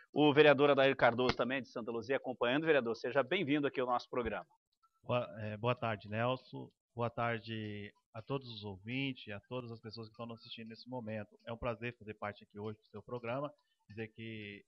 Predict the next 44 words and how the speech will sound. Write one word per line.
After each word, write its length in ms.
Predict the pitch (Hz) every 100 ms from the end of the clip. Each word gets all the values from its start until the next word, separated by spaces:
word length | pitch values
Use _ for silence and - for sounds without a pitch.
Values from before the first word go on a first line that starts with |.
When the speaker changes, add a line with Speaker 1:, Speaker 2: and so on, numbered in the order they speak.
| _
Speaker 2:
pra 140 | - 120
mim, 320 | 117 123 117
é 420 | 107 107 104 104 _
tudo 200 | 117 113
muito 200 | 113 107
novo. 280 | 110 127 120
É 40 |
a 40 |
primeira 300 | 113 113 120
vez 300 | 107 113 113
que 220 | - 113 107
estou 260 | - 110
participando 400 | 113 107 - 120
de 60 | 113
um 40 |
programa 460 | 110 104 110 104 98 _ -
televisionado. 680 | 110 104 104 110 117 151 165 - _ _ _
Sempre 500 | 110 101 110 104 101 _ _
tivemos 360 | - 101 110 107
a 60 | 107
oportunidade 540 | - 107 117 113 110
de 60 | 104
estar 360 | - 113 104 - _ _ _ _ -
em 140 | 104
rádios, 580 | 98 101 123 139 120 107 113
aí 260 | 110 117
na 100 | 113
televisão, 520 | 113 120 117 110 110
pra 120 | 117 120
nós 160 | 110
é 60 | 120
a 60 |
primeira 340 | 117 120 120 123
vez. 260 | 101 98 98
Mas 160 | 107
é 40 | 120
um 40 |
prazer 260 | 120 127 117
estar 140 | 117
aqui 320 | 110 - 123
e 60 | 131
obrigado 460 | 123 120 110 113 110
pela 180 | - 113
audiência. 400 | 113 113 98